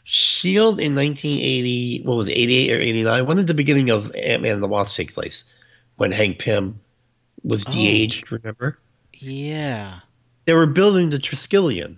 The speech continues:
Speaker 1: right?
Speaker 2: Yeah, they were,
Speaker 1: So,
Speaker 2: yeah.
Speaker 1: so, so why is, why is Nick Fury driving around in a, in an ear-, late eighties
Speaker 2: <laughs>
Speaker 1: sedan? You know, in
Speaker 2: Right,
Speaker 1: nineteen ninety-five,
Speaker 2: yeah.
Speaker 1: I bought my first car.
Speaker 2: Yeah.
Speaker 1: My first car, my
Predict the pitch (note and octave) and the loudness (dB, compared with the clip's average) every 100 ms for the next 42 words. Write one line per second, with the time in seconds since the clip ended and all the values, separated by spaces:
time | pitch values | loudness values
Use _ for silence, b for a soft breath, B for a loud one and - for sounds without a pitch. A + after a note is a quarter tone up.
0 | - - A2 - - D3 E3 B2 A#2 D3 | -12 -4 -2 -2 -6 -4 -2 -2 -4 -2
1 | F3+ D#3 C3 D3+ F2 - E3 D#3 _ _ | -2 -2 -4 -8 -6 -4 -4 -8 _ _
2 | _ _ D3+ D3 D#3+ G3+ G#3 G3+ - _ | _ _ -14 -8 -4 -2 -4 -6 -12 _
3 | - - - - C#3+ F#3 F3+ E3 - - | -14 -12 -10 -8 -4 -2 0 -2 -2 0
4 | E3 A#2 G2+ A#2 G#2+ G#2 G#2 A#2+ G#2 F2 | 2 2 0 0 0 0 0 0 0 0
5 | G2+ F#2 F#2 - G#2 F2+ - - - A2+ | -2 -2 -4 -4 -2 -4 -4 -4 -2 0
6 | A2 A#2 F2 G#2 F2+ F2 - - - E3 | 2 2 2 2 0 0 -2 -4 -4 -4
7 | - D3+ - G#2 A2 A#2+ D#2 - _ _ | -2 -2 -2 0 0 2 -2 -6 _ _
8 | _ _ B B B B B _ C3 B2 | _ _ B B B B B _ 0 4
9 | C#3+ E3+ C#3+ F#3 E3 D3+ B2 A2+ D3 A2+ | 4 4 2 0 0 0 2 0 0 -2
10 | A#2 B2 C#3 - G#2+ - G#2 - A2 G2 | -6 -10 -12 -10 -10 -10 -14 -12 -8 -10
11 | E2 - _ _ C3+ B2+ A2+ C#3+ G3 E3 | -10 -20 _ _ -2 0 0 -4 -4 -4
12 | - C3 G#2+ A2 - | 0 2 2 -2 -6